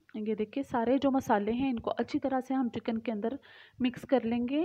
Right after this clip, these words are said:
इतना अच्छा भूनेंगे कि ये जो हमारे मसाले हैं इनका सारा taste जो है वो chicken के अंदर शामिल हो जाए। जितना अच्छा हमारा चिकन जो है, हमारा सालन जो है वो भुना हुआ होगा, उतना ही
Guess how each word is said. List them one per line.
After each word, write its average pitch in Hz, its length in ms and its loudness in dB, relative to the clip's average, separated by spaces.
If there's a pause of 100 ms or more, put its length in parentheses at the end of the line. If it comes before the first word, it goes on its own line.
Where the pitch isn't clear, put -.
(120)
इतना 294 260 0
अच्छा 294 240 2
भूनेंगे 262 480 4
कि 269 120 -2
ये 247 120 2
जो 254 120 -2
हमारे 233 300 0
मसाले 214 420 -2
हैं 277 160 0
इनका 247 240 -2
सारा 226 340 -2
taste 220 380 -4
जो 202 80 2
है 240 120 0
वो 247 140 2
chicken 214 300 -6
के 220 120 -4
अंदर 214 220 -2
शामिल 202 340 -2
हो 285 100 4
जाए। 311 180 0 (4000)
जितना 269 500 0 (120)
अच्छा 277 300 4
हमारा 247 500 2 (460)
चिकन 254 440 2
जो 254 160 6
है, 226 300 4 (140)
हमारा 220 340 2
सालन 220 440 0
जो 247 160 0
है 226 220 0
वो 226 160 0
भुना 214 280 0
हुआ 220 240 4
होगा, 233 340 6
उतना 277 500 4
ही 269 280 4